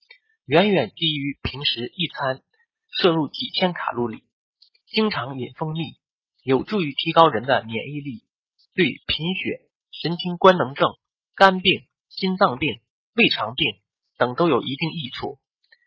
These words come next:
这就是外国人钟情于蜂蜜的原因。以色列以牛奶和蜂蜜之乡著称，德国则有蜂蜜牛奶出售。早上用温水冲一杯蜂蜜水，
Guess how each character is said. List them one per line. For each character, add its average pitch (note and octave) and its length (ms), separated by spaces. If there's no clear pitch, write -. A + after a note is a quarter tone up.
这 A#3 140
就 F3 140
是 - 120
外 F#3+ 240
国 A#2 140
人 G#2+ 180
钟 F#3 240
情 C3+ 260
于 C3 200
蜂 E3+ 160
蜜 E3+ 120
的 A2 120
原 A2 240
因。 D3+ 240
以 C3 100
色 - 160
列 G3 300
以 A2+ 280
牛 D#3 160
奶 F#3 200
和 B2+ 180
蜂 F#3 240
蜜 D#3+ 120
之 D#3 160
乡 D#3+ 280
著 B2 160
称， B2+ 280
德 D#3 180
国 B2 300
则 D#3 160
有 B2+ 160
蜂 - 280
蜜 D#3+ 140
牛 C3+ 200
奶 D#3+ 100
出 C3+ 160
售。 - 240
早 - 160
上 - 280
用 F#3 240
温 A#3+ 200
水 - 300
冲 F3+ 240
一 E3+ 100
杯 D3+ 320
蜂 F#3+ 160
蜜 F#3+ 160
水， - 280